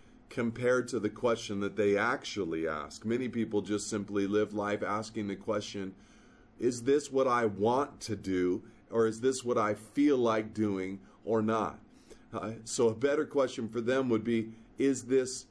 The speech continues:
justified biblically?" But a better question would be to say, "Does this please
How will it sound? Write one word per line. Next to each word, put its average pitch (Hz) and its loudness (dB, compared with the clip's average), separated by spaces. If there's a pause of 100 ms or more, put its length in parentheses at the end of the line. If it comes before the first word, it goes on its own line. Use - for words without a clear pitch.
(240)
justified 107 0 (360)
biblically?" 110 0 (520)
But 147 2 (160)
a 139 2
better 190 2
question 104 -4 (200)
would 123 -2
be 135 6
to 127 2
say, 117 2 (480)
"Does 190 0
this 185 2
please 123 0